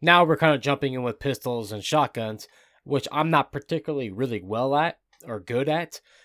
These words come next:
especially in a wide open area. It's just kinda jumping around and shooting somebody, and maybe you get a lucky hit.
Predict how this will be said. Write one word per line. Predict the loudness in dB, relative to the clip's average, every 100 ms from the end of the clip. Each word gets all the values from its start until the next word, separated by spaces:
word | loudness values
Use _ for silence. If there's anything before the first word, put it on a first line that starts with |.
| _
especially | -10 -2 0 2 2
in |
a | 2
wide | 2 4 4
open | 2 0
area. | 0 0 -2
It's | -4
just | -8 -6
kinda | -6 -4
jumping | -4 -4 -6
around | -4 -2 0 -2
and | -4
shooting | -6 -8 -8 -8
somebody, | -8 -6 -4 -6
and | -4
maybe | -6 -6
you | -4
get | -4
a |
lucky | -2 -4 -4 -6
hit. | -4 -4